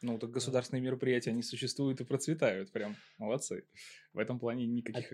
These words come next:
Speaker 2: А
Speaker 1: ограничений
Speaker 2: ты
Speaker 1: нет.
Speaker 2: про ивенты про какой? Про для людей? Типа для, так сказать, развлечения?
Speaker 1: Ну да, потому что все эти ковидные ограничения, которые туда-сюда вводятся, а как их формулировать, э, до сих пор никто не знает.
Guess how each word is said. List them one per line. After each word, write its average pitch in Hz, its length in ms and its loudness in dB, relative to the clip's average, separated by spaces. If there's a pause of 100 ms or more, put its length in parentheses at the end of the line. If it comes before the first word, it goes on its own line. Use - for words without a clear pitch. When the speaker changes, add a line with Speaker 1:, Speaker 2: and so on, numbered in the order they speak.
(120)
Speaker 2:
А 123 60 0
Speaker 1:
ограничений 165 180 4
Speaker 2:
ты - 20 4
Speaker 1:
нет. 190 140 2
Speaker 2:
про 196 40 6
ивенты 196 340 0
про 160 160 -2
какой? 160 300 -2
Про 151 600 -2
для 147 180 0
людей? 220 500 -4
Типа - 240 -8
для, 127 600 -4
так 131 140 -12
сказать, 127 340 -8
развлечения? 151 720 -4
Speaker 1:
Ну 185 160 2
да, 170 320 8
потому 113 340 -4
что 120 460 -2
все 135 180 -4
эти 131 140 -6
ковидные 123 500 -2
ограничения, 117 520 -4
которые 110 360 -4
туда-сюда 113 460 -4
вводятся, 107 800 -4
а 101 60 -6
как 120 220 -2
их - 360 -4
формулировать, 113 720 -2
э, 104 100 -6
до 107 100 -10
сих - 160 -10
пор 113 180 -4
никто 107 220 -8
не 107 120 -6
знает. 131 400 -2